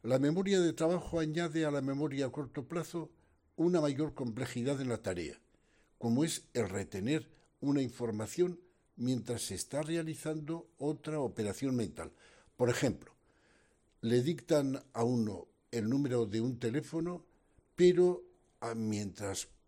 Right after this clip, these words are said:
lo marca o antes de marcarle, le solicitan que haga una operación mental como verbalizar un nombre o una multiplicación sencilla.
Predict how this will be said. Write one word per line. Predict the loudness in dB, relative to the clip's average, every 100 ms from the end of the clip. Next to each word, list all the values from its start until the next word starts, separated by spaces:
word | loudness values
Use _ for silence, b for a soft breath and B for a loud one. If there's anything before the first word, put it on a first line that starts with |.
| _ _
lo | -6 -2
marca | 0 -2 -2 -6 -6 -8
o | -6
antes | -6 -6 -4
de | 0
marcarle, | 0 0 -2 -4 -4 -6 -10 b b b -8
le | -6 -2
solicitan | 0 0 0 -6 -4 -4 -2
que | -4
haga | -4 -2
una | 0 0
operación | 0 -2 -2 -2 -2
mental | -2 -2 -4 -2
como | 0 2
verbalizar | 0 0 -4 -4 -4 -2
un | 0 0
nombre | 0 -2 -4 -4 -6 B B B
o | -2
una | 0 2 2 2 0
multiplicación | 0 -2 -4 -6 -4 -4 -4 -4 -4
sencilla. | -4 -6 -8 -14 -16